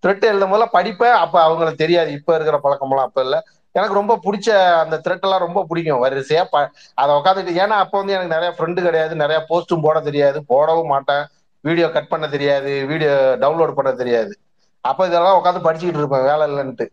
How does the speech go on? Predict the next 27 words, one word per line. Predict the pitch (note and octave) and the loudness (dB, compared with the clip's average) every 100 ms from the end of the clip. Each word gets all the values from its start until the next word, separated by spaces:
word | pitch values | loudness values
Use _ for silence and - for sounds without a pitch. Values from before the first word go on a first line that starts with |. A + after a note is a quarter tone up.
| _ _ _ _ | _ _ _ _
இதை | C#3+ | -2
படிச்சு, | C#3 E3+ E3+ | 0 -2 -2
படிச்சு, | E3+ E3 E3 | -2 -4 -2
படிச்சு | E3 E3+ | -4 -2
இப்படியே | E3+ E3 F3 | -2 0 0
வந்துகிட்டு | E3+ E3+ D#3+ | 0 -2 -2
இருந்தேன்னா, | D#3+ D#3+ F3+ D#3 A#2+ _ _ - | -2 0 0 -2 -6 _ _ -4
அதுக்கப்புறம் | C3+ E3+ F3 E3 F3+ F3 | -2 0 0 0 2 0
உள்ள | D#3+ E3+ | 0 -2
பூந்தேன். | D#3+ D#3 D3 - _ | -2 -4 -4 -6 _
இங்க | C#3+ C#3+ | -2 0
வந்தாக்கா | D3 C#3+ C#3 C3+ F3+ G3+ G3+ | 0 0 -2 -2 -2 -2 -4
இவங்க | F3 F3 E3+ | -6 -2 0
எல்லாருமே | E3 F#3 F3+ F3+ | 2 2 0 -2
திமுக, | F3 F#3 F3+ E3+ D3+ C#3 B2+ - _ _ - | -6 -4 -2 0 0 0 -2 -10 _ _ -2
ஆஹ், | C3+ C3+ C3+ C3+ - | 0 2 0 -2 0
ஆதரவா | D3+ E3 D3+ D#3 D3 | 0 2 2 2 2
பேசுறவங்க | D#3 D3 C#3+ C3+ C3 | -2 0 0 0 -2
தான் | C3+ C3+ | -2 -4
அப்படின்ட்டு | B2 C3+ F3 | -6 -4 -4
இவங்களோட | E3 D#3 D#3 D3 C#3 | -4 -2 0 0 0
சேர்ந்து, | - C3 B2+ D#3 F#3+ - _ _ _ | -2 -4 -2 -2 -4 -8 _ _ _
அதுக்கப்புறம் | A#2 C#3 G3 G3+ F#3+ G3+ G3+ G3+ F3+ D3+ C3 | -4 -2 -2 0 0 2 4 4 2 -2 -2
பாக்டீரியா | C3 G#3 G3 F#3+ D#3 C#3+ C3+ | 0 0 -2 0 2 2 0
குரூப்ல | C#3 C3+ B2+ A#2 | -6 -2 -2 -2
போய் | B2+ | -4
சேர்ந்தேன். | B2 A#2 A2 | -4 -4 -6